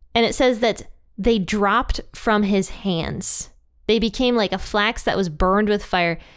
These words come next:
and his bands dropped off of his hands.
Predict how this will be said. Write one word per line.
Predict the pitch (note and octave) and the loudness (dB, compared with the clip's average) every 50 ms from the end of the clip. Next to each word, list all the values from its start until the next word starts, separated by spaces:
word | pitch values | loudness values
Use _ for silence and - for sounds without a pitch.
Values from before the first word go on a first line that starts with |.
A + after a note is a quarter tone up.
| - - - | -20 -8 -2
and | F#3+ | 0
his | G3 F#3 | 0 0
bands | D#3 F#3+ F#3 F3 E3 E3 D#3+ F#3+ | 0 0 0 0 0 -2 -4 -8
dropped | F3+ E3 - E3+ E3 F3 E3 - - - - - - - - | -8 -4 -2 0 0 0 0 -2 -6 -12 -12 -14 -18 -10 -4
off | F3 E3+ D#3+ - - | -2 -2 -2 -4 -6
of | D3+ - | -8 -6
his | - D#3 D3 - | -6 -6 -6 -8
hands. | - - F3 E3+ - - - F#3+ - | -10 -8 -6 -6 -6 -6 -8 -10 -12